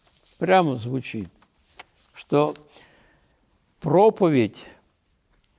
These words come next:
апостольская сопровождалась великими знамениями и чудесами.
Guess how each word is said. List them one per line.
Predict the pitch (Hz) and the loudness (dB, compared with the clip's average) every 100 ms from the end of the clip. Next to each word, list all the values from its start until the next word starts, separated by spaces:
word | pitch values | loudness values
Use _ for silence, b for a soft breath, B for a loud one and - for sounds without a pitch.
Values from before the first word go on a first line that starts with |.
| - | -6
апостольская | 151 151 196 226 - 185 143 - 117 98 98 | -4 0 2 2 2 -4 -4 -6 -6 -6 -10
сопровождалась | - - 160 165 165 147 127 120 175 220 185 95 - - _ _ - | -10 -4 -2 0 0 0 -2 0 2 2 2 -2 -8 -20 _ _ -12
великими | 117 147 135 147 202 - 170 151 117 - | -4 -2 0 0 -2 0 0 0 -4 -6
знамениями | 117 110 117 156 220 214 180 160 147 127 117 117 101 92 - | -10 -6 -2 2 2 2 2 2 0 0 0 0 -2 -6 -10
и | - 165 202 - | -2 0 0 -4
чудесами. | - 185 170 180 - 127 104 92 90 85 | -6 -4 -2 -4 -4 -2 -2 -2 -6 -10